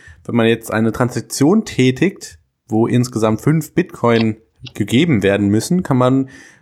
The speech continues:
nicht das mit einer Transaktion machen, sondern man macht das mit zwei Transaktionen, dass man halt einmal zwei Bitcoin schickt und einmal drei Bitcoin.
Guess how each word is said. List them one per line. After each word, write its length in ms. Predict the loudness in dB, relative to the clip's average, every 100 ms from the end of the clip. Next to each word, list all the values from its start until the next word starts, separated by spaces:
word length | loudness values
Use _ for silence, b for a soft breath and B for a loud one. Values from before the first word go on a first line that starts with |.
| B
nicht 240 | -2 0 0
das 220 | -2 -2
mit 300 | -4 -4 -4
einer 500 | 0 2 2 0 -6
Transaktion 460 | -4 -2 0 0
machen, 200 | 0 0
sondern 280 | 0 2 2
man 120 | 2
macht 240 | 2 0 -4
das 140 | -2
mit 140 | -4 -2
zwei 240 | -2 -2
Transaktionen, 920 | -2 -6 -4 -6 -4 0 2 2 -2 B B -8
dass 140 | -2
man 160 | 0 2
halt 140 | 2
einmal 320 | 2 2 0
zwei 300 | 0 0 2
Bitcoin 400 | 2 -2 -2 -2
schickt 420 | -2 -4 -6 -12 -10
und 140 | -4
einmal 220 | 0 0
drei 200 | 0 0
Bitcoin. 520 | 0 -2 0 0 0